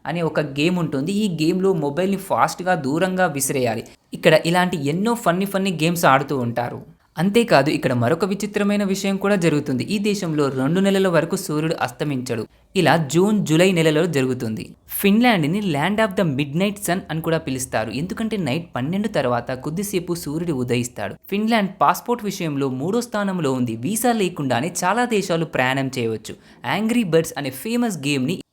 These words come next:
ఫిన్లాండ్లోనే తయారు చేశారు. మహిళా సాధికారత విషయంలోనూ ముందుంది. ఇక్కడ మహిళలకి అన్నిట్లోనూ సమాన హక్కులు ఉంటాయి. శారీరక ఆరోగ్యంతో పాటు మానసిక ఆరోగ్యానికి కూడా ఎంతో ఇంపార్టెన్స్ ఇస్తారు. ఇక ఈ దేశ కరెన్సీ విషయానికి వస్తే ఒక యూరో మన దేశ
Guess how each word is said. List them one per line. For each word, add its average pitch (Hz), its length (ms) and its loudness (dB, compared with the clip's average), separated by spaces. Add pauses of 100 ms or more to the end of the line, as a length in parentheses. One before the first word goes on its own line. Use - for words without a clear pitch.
(140)
ఫిన్లాండ్లోనే 226 720 4
తయారు 127 400 0
చేశారు. 110 380 -4 (200)
మహిళా 175 440 4
సాధికారత 196 680 2
విషయంలోనూ 147 720 0
ముందుంది. 139 580 0
ఇక్కడ 170 240 4
మహిళలకి 165 680 2
అన్నిట్లోనూ 190 600 0
సమాన 175 420 0
హక్కులు 185 360 0
ఉంటాయి. 127 440 0 (260)
శారీరక 190 440 2
ఆరోగ్యంతో 147 720 2
పాటు 117 360 -2
మానసిక 170 640 -2
ఆరోగ్యానికి 147 640 0
కూడా 127 200 -2
ఎంతో 170 360 0
ఇంపార్టెన్స్ 180 600 -2
ఇస్తారు. 113 440 -2 (300)
ఇక 190 140 2
ఈ 185 240 2
దేశ 151 280 2
కరెన్సీ 202 460 2
విషయానికి 170 520 -2
వస్తే 123 440 -2
ఒక 180 140 -4
యూరో 135 380 0
మన 147 220 0
దేశ 139 300 -2